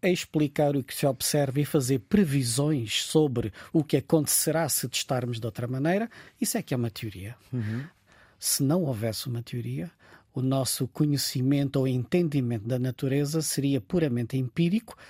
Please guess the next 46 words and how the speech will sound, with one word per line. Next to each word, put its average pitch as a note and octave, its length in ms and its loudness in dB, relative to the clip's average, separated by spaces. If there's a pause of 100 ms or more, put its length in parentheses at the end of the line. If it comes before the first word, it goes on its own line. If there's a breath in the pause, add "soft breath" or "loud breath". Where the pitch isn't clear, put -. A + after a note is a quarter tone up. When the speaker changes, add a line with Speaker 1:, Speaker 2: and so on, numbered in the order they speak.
(220 loud breath)
Speaker 1:
e C3 80 0
cada D3 360 0
caso D#3+ 640 0
teria E3 240 0
de - 80 -2
ser - 180 0
experimentado D#3 760 0
para E3 140 2
ver D#3 200 2
o D#3+ 60 -2
que E3 140 -2
é D#3+ 60 4
que D#3+ 140 -2
daria. C#3+ 540 2 (760 soft breath)
Teria G3 180 -2
de - 60 -6
ser A3+ 160 0
assim. G#3+ 320 -2 (100)
"Olha, G3+ 160 4
Speaker 2:
Uhum. B3 60 6
Speaker 1:
agora B3 180 4
vou A#3+ 100 2
construir A3 340 0
uma G#3 160 2
casa. C3 440 0 (440 loud breath)
Podes G#3 200 2
fazer F#3+ 220 4
umas F#3 200 4
contas, F3+ 380 4
ver?" F#3 260 4
"Não, B3+ 200 4
não, A3+ 280 2
vamos G#3 260 0
lá C4 180 2
pôr G#3+ 200 2
aqui G3 340 2
materiais F3 540 4
à D3+ 80 6
sorte F3 360 2
a D3+ 40 4
ver D#3 200 4
o - 20 0
que C3 160 -2
é C3 60 4
que - 100 -8
dá." G#2 240 -4